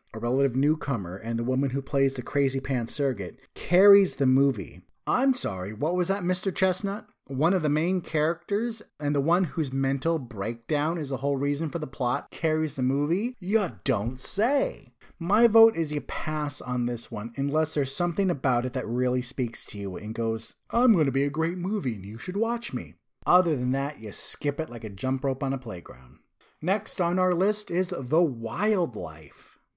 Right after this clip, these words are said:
A group of animals is living the good life on an island until a ship crashes and maroons a young man.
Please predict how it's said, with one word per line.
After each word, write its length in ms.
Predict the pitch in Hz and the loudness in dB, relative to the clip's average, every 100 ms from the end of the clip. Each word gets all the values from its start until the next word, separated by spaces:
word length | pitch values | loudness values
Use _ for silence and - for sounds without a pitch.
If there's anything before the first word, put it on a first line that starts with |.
| _ | _
A 100 | 139 | -2
group 320 | 147 139 233 233 | 0 4 6 6
of 140 | 214 - | 4 2
animals 640 | 202 226 180 131 139 160 | 2 2 4 4 4 2
is 340 | 185 139 131 - | 0 -2 -4 -10
living 440 | 135 160 208 226 208 | 4 8 10 8 4
the 80 | 156 | 2
good 320 | 127 202 156 | 2 2 2
life 440 | 131 151 135 135 | 2 4 4 0
on 140 | 147 147 | -2 -2
an 160 | 147 | -4
island 460 | - 160 170 139 143 | -2 0 2 2 2
until 420 | 151 139 175 196 | 0 0 2 4
a 80 | 175 | 2
ship 440 | - - 185 - - | 0 0 0 0 -10
crashes 640 | - - 175 143 123 101 | -4 2 2 2 -2 -2
and 140 | 117 123 | -2 0
maroons 500 | 131 160 190 165 123 | 2 4 2 0 -2
a 40 | |
young 340 | 123 151 143 | -2 0 2
man. 400 | 131 123 95 65 | 2 2 -2 -10